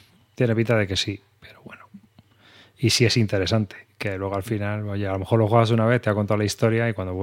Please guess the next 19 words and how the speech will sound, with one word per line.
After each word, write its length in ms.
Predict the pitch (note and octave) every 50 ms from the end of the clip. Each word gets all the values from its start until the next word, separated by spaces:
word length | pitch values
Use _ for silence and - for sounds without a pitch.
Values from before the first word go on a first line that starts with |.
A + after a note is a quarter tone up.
| G2+ G2+
vas 180 | G2+ G#2 G2 -
a 60 | G#2
jugar 180 | - A2+ A2 G2+
la 100 | G#2 G2+
segunda 380 | - G#2+ G2+ A2 A2+ A2+ A2+
dices, 240 | A2 G#2 F#2 G2+ G2
"Bueno, 160 | F#2+ F#2 F#2+
pues 140 | F#2+ F#2+ F#2
sí 60 | A2
es 60 | G#2 G#2
la 80 | G2+
misma 220 | G#2 G#2+ G#2 G2 F#2
historia". 360 | F#2 - B2+ A#2 G2+ - - _ _ _ - _ - - - _ _ _ _ _ _ _ _ _ _ _ _ _ _ _ _ _ _ _ _ _ _ _ _ _ _ _ _ _ _ - - - - _ _ _
Aunque 300 | - A#2 A#2 A2+ A2 - G2
bueno, 160 | G2+ F#2+ - _ _ _ _ _ _ _ _ _ _ _ - - _ - -
ya 120 | B2 A2
veremos. 520 | G2 F2+ F2+ E2+ - - - - - - _ _ _ _ _ - - - - - - -
Pues 160 | _ - A#2 B2
nada, 340 | C#3 B2+ B2 C3+ C3+ -